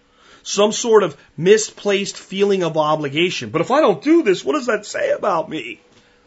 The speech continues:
It says that you give a shit about your own life. And you don't care about things you can't influence. Or even if you care about them, you know better than to put your energy there. It's important to tell this story again. I've, I've, I've told this one in the past.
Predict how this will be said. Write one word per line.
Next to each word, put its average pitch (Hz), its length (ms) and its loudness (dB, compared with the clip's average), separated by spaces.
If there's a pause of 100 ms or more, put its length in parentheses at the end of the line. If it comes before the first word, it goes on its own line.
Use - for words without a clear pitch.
(140)
It - 60 -20
says 180 200 0
that 180 80 -6
you 160 140 -6
give 190 260 2
a 196 80 -2
shit 151 300 -2
about 131 240 -2
your 131 180 -2
own 123 140 -2
life. - 560 -4 (680)
And 156 140 -4
you 151 60 2
don't 220 400 4
care 175 220 0
about 151 280 -2
things 160 240 -4
you 151 80 -10
can't 170 300 -6
influence. 180 560 -4
Or 247 320 4 (180)
even 247 220 -2
if 208 80 -6
you 202 100 -8
care 226 260 2
about 190 240 0
them, 175 120 -4
you 160 120 -4
know 175 240 0
better 170 300 0
than 147 140 -4
to 135 40 -4
put 127 160 -6
your 123 160 -6
energy 107 380 -8
there. 92 260 -16 (1900)
It's - 100 -4
important 214 380 0
to 208 60 -4
tell 202 220 0
this 170 160 -2
story 143 540 -6
again. 104 280 -12
I've, 98 220 -16
I've, 123 180 -10
I've 143 220 -6
told 190 220 -4
this 165 120 -8
one 156 140 -2
in 139 80 0
the 135 80 -4
past. 113 460 -4